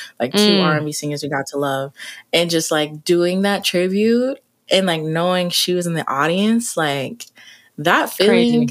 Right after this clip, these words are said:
Speaker 1: was amazing. I don't think I've had a, a feeling like that in a long time. And just the fact that she came to us after the show to express her appreciation. Like, she is
Speaker 2: Aw.
Speaker 1: such a down-to-earth person.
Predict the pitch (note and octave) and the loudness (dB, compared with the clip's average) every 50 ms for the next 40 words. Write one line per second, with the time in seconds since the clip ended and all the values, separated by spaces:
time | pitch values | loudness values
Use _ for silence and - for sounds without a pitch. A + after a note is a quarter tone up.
0 | B3+ - - - E3+ F3 E3 - D#3 D#3 D3 C#3+ D3 D3 D3+ - - F3+ A3 B3 | -4 -6 -6 -4 -4 -2 -2 -2 -2 -2 -2 -2 -2 -2 -2 0 2 4 4 4
1 | C4 C4+ B3+ A#3+ A3+ A3 A3+ G#3 G3+ G3+ G3 - F#3 F3+ - - - F3+ F3+ F3+ | 2 2 2 2 2 2 2 2 2 0 0 -2 -2 -4 -4 -4 -4 -2 -2 0
2 | F3+ F3 E3+ E3 D#3 D3 D3 - D3 C#3+ C3+ C#3+ D3 D3 D3+ D3 C#3+ C#3+ D#3 - | 0 0 -2 -2 -2 -4 -4 -2 -2 -2 -2 -2 -4 -4 -4 -4 -6 -6 -8 -6
3 | D#3+ D3+ C#3+ C#3 C#3 C#3 C#3+ D3 D3+ D#3 - - - D3 - - C#3+ C#3+ C#3 - | -6 -6 -4 -4 -6 -6 -8 -8 -10 -10 -12 -10 -10 -10 -6 -4 -6 -6 -6 -6
4 | C3+ C3+ C3 - - - D#3 D3+ - - D#3+ D#3 D3+ D3 D3 D3 D3+ - - - | -6 -4 -4 -4 -4 -4 -6 -6 -6 -4 -2 -2 -2 -4 -6 -8 -10 -12 -14 -14
5 | - - - - - E3 D#3+ D#3+ D#3 D#3 - C3+ C3+ C#3 - - C#3+ C#3 C#3+ D3 | -14 -14 -12 -8 -4 -2 0 0 -2 -2 -2 -2 -2 -2 -4 -4 -6 -4 -4 -4
6 | - - C#3+ C#3 C3+ C3+ C#3 C3+ C3 - - D3+ C#3 C#3 - - - C#3+ C#3+ C#3+ | -4 -2 -2 -2 -2 -2 -4 -6 -6 -6 -6 -6 -6 -6 -8 -8 -4 -4 -4 -4
7 | - - C#3+ C3+ C3+ - - D3+ C#3+ C#3+ - - C#3 C#3 C3 C3+ C#3+ D3 - - | -4 -6 -6 -6 -8 -8 -6 -4 -4 -4 -4 -6 -6 -4 -4 -4 -6 -6 -6 -6
8 | C3+ C3 C3 C3+ C3+ C3 B2+ B2+ B2+ C3 C3 A#3 - _ - - F3+ F3 E3 D#3+ | -6 -6 -6 -6 -6 -6 -6 -6 -6 -6 -8 -8 -12 _ -6 -2 0 0 0 0
9 | D#3+ D#3 G#3 D4 E4+ E4+ D4+ - - C4 B3+ B3+ A3+ F3 F3 D#3+ E3 E3+ F3 F3+ | 0 2 2 4 4 4 2 2 0 0 2 2 0 0 0 0 0 0 -2 -2
10 | - E3+ - - D3+ D#3 D#3 D#3 D#3+ - - - _ _ - - E3 D#3 D3+ D3+ | -2 -2 -2 0 0 0 0 -2 -4 -4 -12 -20 _ _ -6 -2 0 0 0 0
11 | - - - C3+ C3+ C3 C3+ C#3 C#3 | -2 -4 -4 -4 -4 -4 -6 -8 -10